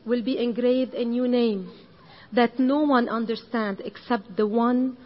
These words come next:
who receives it." This stone was the invitation that your name is written.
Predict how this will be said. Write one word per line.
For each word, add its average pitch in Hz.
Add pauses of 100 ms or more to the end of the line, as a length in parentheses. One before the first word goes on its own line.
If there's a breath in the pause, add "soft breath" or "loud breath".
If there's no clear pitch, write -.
(140 soft breath)
who 240
receives 226
it." - (760 loud breath)
This 320 (140)
stone 277 (120)
was 233
the 247
invitation 226 (580 soft breath)
that 233
your 233
name 240 (460 loud breath)
is 214 (120)
written. 208